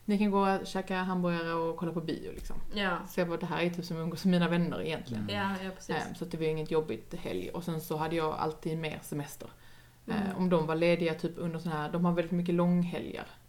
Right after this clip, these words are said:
Speaker 2: Ja.
Speaker 1: Ehm, så att när de var lediga så var de så här: "Ja, vi tar barnen, du borde åka någon annanstans, ha så kul."
Speaker 3: Mm.
Speaker 2: Ja, och vad roligt.
Speaker 1: Ehm, ja, på spring break så skulle de åka till en liten ö utanför, eh, eh, Florida.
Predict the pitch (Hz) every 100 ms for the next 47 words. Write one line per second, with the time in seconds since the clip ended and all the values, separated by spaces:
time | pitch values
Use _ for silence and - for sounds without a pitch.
0 | - - 208 196 196 180 - - - -
1 | - - - 175 170 160 156 170 180 170
2 | 151 151 - 175 170 165 170 147 - -
3 | - 220 226 208 240 233 214 208 196 190
4 | 196 190 226 202 214 208 202 190 185 185
5 | 180 175 175 175 160 170 - - - -
6 | - - - - 175 - - - 233 226
7 | 208 202 - 202 185 175 180 220 208 214
8 | 226 - 220 208 185 185 - - - 185
9 | 170 165 160 - 175 180 165 165 170 156
10 | - 165 160 - 156 143 - 180 175 -
11 | - - - - - - - - - -
12 | 185 170 214 214 208 214